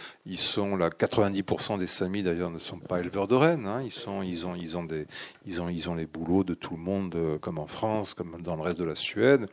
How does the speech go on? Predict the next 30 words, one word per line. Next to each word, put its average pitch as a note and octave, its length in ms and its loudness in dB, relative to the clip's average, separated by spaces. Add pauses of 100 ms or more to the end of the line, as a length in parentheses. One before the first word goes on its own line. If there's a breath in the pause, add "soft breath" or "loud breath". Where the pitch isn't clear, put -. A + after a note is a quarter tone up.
(460 loud breath)
Et G#2 40 -2
ils F#2+ 100 2
sont, C#3 220 8
d'ailleurs, A2+ 260 12
ils F#2+ 80 6
sont - 160 -4
habillés F2 320 -4
comme, D#2 300 -4
euh, D2+ 160 -4
comme E2+ 180 -4
n'importe E2+ 320 -4
quel - 140 -6
Suédois. F#2 320 0 (1160 soft breath)
Ils B2+ 100 8
sont A2+ 160 4
pas C3+ 140 8
reconnaissables A#2 640 6
physiquement, A#2+ 580 0
d'ailleurs, F2+ 420 0
hein, G2+ 140 0
parce F#2+ 180 -6
que - 120 -10
vous F2+ 240 -4
pourriez F2+ 260 -4
tous - 280 -6
être - 180 -6
Samis, C3+ 340 2
là, E2+ 180 -2
hein, A2 360 -4
physiquement. F#2 560 -8